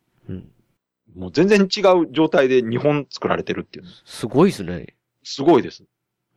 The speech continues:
Speaker 1: うん。
Speaker 2: で、このゴジラ対キングコングって、
Speaker 1: うん。
Speaker 2: これはまあまだ映像がないんですよね。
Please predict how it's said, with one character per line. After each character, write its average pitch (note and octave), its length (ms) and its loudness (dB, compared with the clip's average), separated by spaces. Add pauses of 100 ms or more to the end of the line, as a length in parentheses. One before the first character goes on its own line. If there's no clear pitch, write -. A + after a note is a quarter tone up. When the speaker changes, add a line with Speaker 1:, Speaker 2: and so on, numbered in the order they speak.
Speaker 1:
う - 20 -10
ん。 F2+ 500 -6
Speaker 2:
で、 - 120 2
こ E3 100 -4
の C#3 80 -2
ゴ C#4 160 -2
ジ F4+ 120 2
ラ B2 100 2
対 F#2 180 -2
キ - 180 -8
ン C3 60 -4
グ B2 140 -4
コ A#2+ 140 0
ン G2 100 -2
グ D2+ 80 -10
っ - 20 -16
て、 D#2+ 460 -2 (280)
Speaker 1:
う A2 60 -2
ん。 G2+ 160 0 (720)
Speaker 2:
こ G#3+ 80 2
れ G#3+ 80 6
は G3+ 80 6
ま G3 100 4
あ A#2 60 2
ま G#2 120 2
だ A2 120 0
映 F3+ 160 4
像 E3+ 100 2
が C3+ 120 0
な E2 180 -2
い - 40 -2
ん F#2+ 60 -2
で - 80 -10
す - 100 -14
よ D#2+ 60 -12
ね。 A2 160 -2